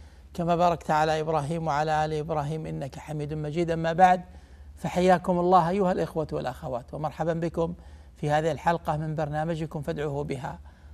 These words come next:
هذه الحلقة نتناول فيها اسما من أسماء الله تعالى الحميد،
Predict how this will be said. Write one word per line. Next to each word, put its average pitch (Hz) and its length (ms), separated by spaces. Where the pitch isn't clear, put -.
هذه 185 280
الحلقة 214 400
نتناول 185 560
فيها 170 220
اسما 165 220
من 160 160
أسماء 160 380
الله 143 280
تعالى 139 520
الحميد، 131 480